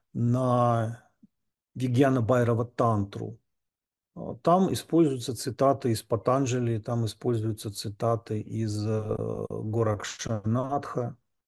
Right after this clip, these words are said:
Получается, вот эти комментаторы, они не брезговали, а, пользовать, э, какие-то элементы.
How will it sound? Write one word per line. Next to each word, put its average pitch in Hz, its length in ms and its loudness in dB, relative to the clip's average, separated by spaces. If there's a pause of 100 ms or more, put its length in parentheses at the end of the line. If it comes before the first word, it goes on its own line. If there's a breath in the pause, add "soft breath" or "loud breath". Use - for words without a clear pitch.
(460)
Получается, 117 960 0 (540)
вот - 100 -4
эти - 120 -10
комментаторы, 123 760 2
они 131 380 -4 (400)
не 160 180 8
брезговали, 107 840 4 (840)
а, - 340 -12 (120)
пользовать, 139 720 2
э, 117 420 0
какие-то 117 720 -2
элементы. 123 840 0